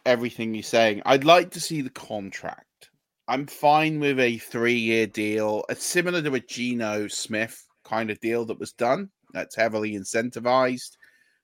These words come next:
that gives the Buccaneers some protection if things don't pan out. It is a new offensive coordinator. It is gonna be, it could be without Mike Evans. We don't know.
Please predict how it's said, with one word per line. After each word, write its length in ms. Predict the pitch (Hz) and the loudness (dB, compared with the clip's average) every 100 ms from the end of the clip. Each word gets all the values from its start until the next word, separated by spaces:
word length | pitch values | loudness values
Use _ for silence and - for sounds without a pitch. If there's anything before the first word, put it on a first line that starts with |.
| _ | _
that 180 | 92 78 | -10 -4
gives 200 | 107 101 | -6 -4
the 120 | 107 | 0
Buccaneers 500 | 110 107 107 107 104 | 0 0 -4 -6 -6
some 140 | 104 | -12
protection 640 | 92 - 117 110 - 113 104 | -14 0 2 2 0 -4 -4
if 260 | 98 - _ _ _ _ _ _ _ | -8 -12 _ _ _ _ _ _ _
things 260 | 107 104 - | -8 -6 -2
don't 360 | 107 107 85 | 0 0 -2
pan 360 | - - 117 110 | -10 0 0 2
out. 280 | 110 117 - - | 0 -2 -6 -4
It 160 | 107 | 0
is 180 | 113 120 | 2 0
a 60 | 123 | 0
new 220 | 123 117 | 2 2
offensive 440 | 110 120 110 117 | 0 -4 -8 -14
coordinator. 640 | - 117 120 113 113 110 107 | -10 -4 -2 0 -2 -2 -4
It 80 | 107 | -4
is 140 | 113 107 | -8 -6
gonna 200 | 113 104 | -8 -4
be, 160 | 110 - | -4 0
it 160 | 117 - | -2 -2
could 180 | 131 117 | -6 -2
be 160 | 123 | 2
without 320 | 127 120 120 | 4 6 6
Mike 240 | 113 113 113 | 4 0 2
Evans. 380 | 113 120 117 - | 0 0 -6 -10
We 100 | 104 | -8
don't 260 | 104 104 | -6 -6
know. 460 | 101 101 107 117 | -8 -2 0 0